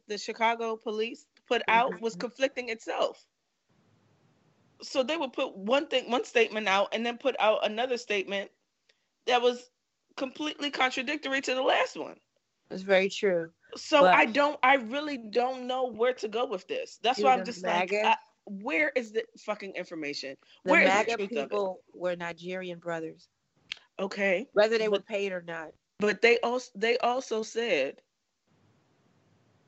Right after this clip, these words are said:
Speaker 1: that, I don't know, whatever.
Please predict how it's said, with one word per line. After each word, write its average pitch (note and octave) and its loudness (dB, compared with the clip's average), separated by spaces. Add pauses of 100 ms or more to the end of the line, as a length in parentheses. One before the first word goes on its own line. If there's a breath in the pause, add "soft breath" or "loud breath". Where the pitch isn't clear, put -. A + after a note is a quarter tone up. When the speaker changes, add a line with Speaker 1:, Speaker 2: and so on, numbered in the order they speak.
(360)
Speaker 1:
that, F#3 2 (840)
I G#3+ -4
don't E3+ -4
know, A2+ -14 (140)
whatever. D#3 0